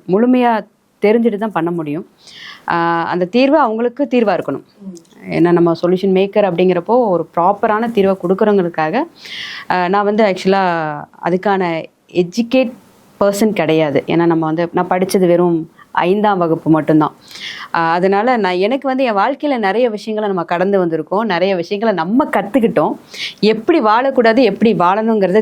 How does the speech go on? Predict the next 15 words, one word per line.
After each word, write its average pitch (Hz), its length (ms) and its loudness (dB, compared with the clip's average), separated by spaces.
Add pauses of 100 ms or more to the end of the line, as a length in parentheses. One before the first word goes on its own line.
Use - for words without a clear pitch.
தெரிஞ்சுக்கிட்டதுனால 220 1000 2
சில 190 280 0
பேருக்கு 190 540 0
என்னால 175 540 -2 (260)
இதன் 240 260 0 (100)
மூலியமா 208 300 0 (120)
சொல்யூஷன் 180 360 0
கொடுக்க 196 280 0
முடிஞ்சது. 160 500 -2 (340)
அதை 196 220 2
இப்ப 208 160 -2
நான் 180 120 0
கண்டினியூ 202 380 0
பண்ணிட்டு 160 320 -2
இருக்கேன். 160 320 -2